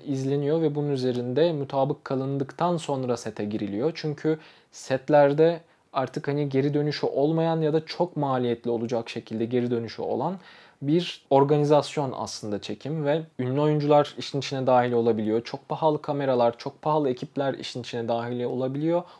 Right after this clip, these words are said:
O günü tekrar etmek, bütün anlaşmalar yerinde olsa dahi belki bir beş yüz bin lira, altı yüz bin liraya mal olabiliyor bir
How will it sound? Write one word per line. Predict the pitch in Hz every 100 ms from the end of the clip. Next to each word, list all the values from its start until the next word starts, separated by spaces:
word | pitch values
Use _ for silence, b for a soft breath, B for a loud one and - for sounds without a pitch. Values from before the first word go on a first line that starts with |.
| B
O | 156 165
günü | 165 156
tekrar | 147 143 165 175
etmek, | 165 - 135 190 -
bütün | 139 - 165
anlaşmalar | 151 143 143 135 - 139 139
yerinde | 131 131 135 139
olsa | 117 127 - 156
dahi | 143 120 151 165 b b b
belki | 139 135 147
bir | 139
beş | 147 143 -
yüz | 139
bin | 135 123
lira, | 117 117
altı | - 123 120 160
yüz | 147 143
bin | 135
liraya | 127 120 147
mal | 143 135 123
olabiliyor | 139 147 135 135 113
bir | 120 123 -